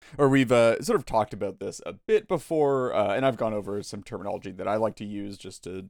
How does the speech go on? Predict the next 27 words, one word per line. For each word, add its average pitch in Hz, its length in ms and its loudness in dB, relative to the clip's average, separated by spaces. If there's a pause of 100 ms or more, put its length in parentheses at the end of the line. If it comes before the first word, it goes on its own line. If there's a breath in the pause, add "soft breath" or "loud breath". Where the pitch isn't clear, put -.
(140)
uh, - 120 -6 (100)
be 92 160 -8
relatively 156 440 -2
clear 101 280 -8
on 98 140 -10
what 92 100 -12
I - 60 -10
mean, 113 400 -6 (320)
uh, 98 140 -6
when 101 140 -6
I'm 107 60 -8
talking 98 220 -6
about - 120 -8
different - 220 -16
pieces - 260 -14
of 95 100 -12
interaction. 101 580 -6 (320 soft breath)
Um, 101 160 -2
so 220 120 2
just 180 180 -2
to 120 100 2
reintroduce 98 680 -6
that 101 160 -4
to - 100 -10
our 98 180 -6
audience, 98 460 -12
um, 101 320 -10